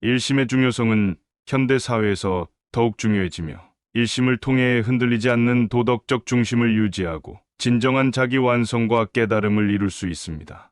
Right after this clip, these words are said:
상제님께서 일심을 강조하신 이유는 그것이 공동체의 안정과 발전에도 중요한 역할을 하기 때문입니다.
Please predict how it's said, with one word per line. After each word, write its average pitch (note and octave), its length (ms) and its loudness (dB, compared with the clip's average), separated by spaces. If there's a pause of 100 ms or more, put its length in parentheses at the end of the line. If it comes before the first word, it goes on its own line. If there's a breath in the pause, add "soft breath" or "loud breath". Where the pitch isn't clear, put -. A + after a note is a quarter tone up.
(120)
상제님께서 C3+ 800 2
일심을 C3 460 2
강조하신 A#2+ 600 0
이유는 E2+ 440 -2 (200)
그것이 A2+ 560 0 (180)
공동체의 A#2+ 680 2
안정과 A#2 600 2
발전에도 A2 800 0
중요한 B2 420 2
역할을 G#2 400 0
하기 G2 240 -2
때문입니다. E2 800 -6